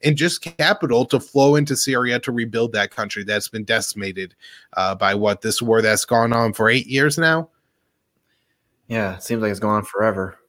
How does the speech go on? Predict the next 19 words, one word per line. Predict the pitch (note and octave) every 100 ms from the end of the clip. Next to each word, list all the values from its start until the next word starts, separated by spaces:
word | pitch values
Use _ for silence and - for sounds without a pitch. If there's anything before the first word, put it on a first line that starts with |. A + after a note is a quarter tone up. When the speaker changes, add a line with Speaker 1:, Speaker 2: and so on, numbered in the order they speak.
| _
Speaker 2:
Um, | G2+ F#2 F#2
that's | F#2+ -
probably | G#2+ G#2
why | G2+
they |
call | G2+ G#2+
them | G#2
the |
forever | G2 G#2 G#2 F#2+
wars. | F#2+ A2 F#2+ F#2 - _ _ _ _ _ _ _ _ -
Um, | G#2 G2+ G2 G2 F#2+ _ _ _ _ _ _ _ _ -
so, | - B2+ A#2+ A2+ -
yeah, | C3 A#2 A2
and | B2 B2
another | C3+ D3
thing, | E3 D#3 A#2
too, | C#3+ D3
that | C3+
you're | C3 A#2+ A2+